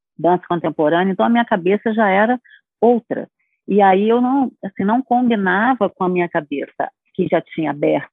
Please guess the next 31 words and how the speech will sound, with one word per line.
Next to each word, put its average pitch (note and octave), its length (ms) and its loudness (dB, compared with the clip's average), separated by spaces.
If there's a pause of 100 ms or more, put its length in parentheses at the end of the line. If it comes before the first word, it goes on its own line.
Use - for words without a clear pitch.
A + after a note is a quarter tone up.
um D#3 220 -6 (120)
tantão F3 800 0
por - 180 -10
conta D3 260 -4
dessas C#3+ 380 -6
práticas, C#3 640 -6 (440)
não G#3+ 160 2
combinava, G3+ 840 2
é, D#3+ 480 2
uma G#3+ 340 4 (120)
outra G#3 520 0 (100)
prática D#3 560 -2
ou C#3+ 80 -2
método, D3 540 -2
uma C#3 160 -4
técnica E3 580 -4
que F#3 100 -4
me F#3+ 260 2 (100)
re-, G3 260 2 (220)
que G#3+ 100 -2
fosse A3+ 380 2
reducionista. A#3+ 1300 -2 (440)
Então, G3 320 2
eu B3+ 140 6
reconheci C4+ 560 0 (140)
isso G#3 560 0
no C#3 120 -6
trabalho, C#3 500 -4
né? D3+ 180 -2 (160)
De F3+ 220 -14
cara, A#3+ 500 0